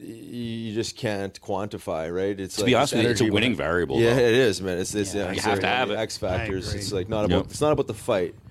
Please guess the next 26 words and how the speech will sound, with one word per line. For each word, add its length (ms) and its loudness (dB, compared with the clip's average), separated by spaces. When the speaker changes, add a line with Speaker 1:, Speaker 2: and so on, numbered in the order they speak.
Speaker 1:
It's 140 -4
about 280 2
the 40 -6
psychology 800 -2
of 160 -2
Speaker 2:
Yeah. 140 -4
Speaker 1:
accountability, 640 -4
right? 220 -2
It's 120 -12
like 240 -8
knowing 320 2
that 160 0
that 200 0
guy's 280 -2
on 220 -4
the 120 -4
ice 220 -4
or 40 -4
on 140 -4
the 60 -6
bench 360 -6
that 120 -6
you 220 -8
will 140 0
have 280 0
to 140 -2